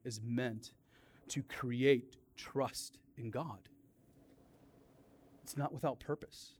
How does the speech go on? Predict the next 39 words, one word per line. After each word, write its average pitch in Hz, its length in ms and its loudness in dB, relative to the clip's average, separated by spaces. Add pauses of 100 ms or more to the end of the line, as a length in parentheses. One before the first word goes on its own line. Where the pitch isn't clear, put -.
(1200)
Yes, - 300 -4
I 139 100 -2
understand 143 540 -2
it 113 100 -6
is 113 100 -8
hard 143 440 2
to 135 60 -10
see 147 440 0 (320)
in 127 140 0
the 120 40 0
moment. 127 360 2 (120)
I 135 140 2
get 131 280 4
that. - 200 -2 (1300)
But - 80 -10
it's - 100 -14
so 131 240 -2
important 123 380 -2
to - 80 -8
remember. 107 480 -6 (240)
It 135 100 -6
drives 117 560 0
you 95 160 -8 (480)
to - 80 -20
trust - 520 -6
in 110 120 -6
your 98 140 -8
God. 98 340 -8 (1040)
It 151 60 2
is 139 120 2
meant 139 180 4
to 127 60 -4
show 143 280 6
you 143 180 6
the 107 80 -6
strength - 680 2 (1200)
of 117 100 0
your 110 120 -4
God. 98 340 -4